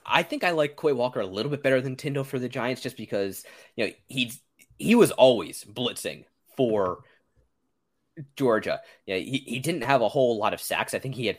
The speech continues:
five in his career. You know, didn't have a ton of tackle for losses. Again,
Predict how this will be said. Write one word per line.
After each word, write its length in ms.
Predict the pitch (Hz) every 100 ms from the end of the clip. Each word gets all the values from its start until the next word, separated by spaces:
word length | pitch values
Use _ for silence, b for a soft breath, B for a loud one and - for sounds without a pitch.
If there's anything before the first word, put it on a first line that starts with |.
| _
five 420 | 87 87 101 107 _ _ 101
in 80 | 92
his 460 | 104 95 90 - - -
career. 520 | 117 101 101 104 104 b b b _ _ _
You 140 | 117
know, 80 | 92 -
didn't 180 | 143
have 140 | 120 92
a 160 | 82 _
ton 440 | - - - 101
of 100 | 110
tackle 320 | - 95 107 107
for 160 | 107
losses. 600 | 101 104 104 - 104 98
Again, 280 | 82 78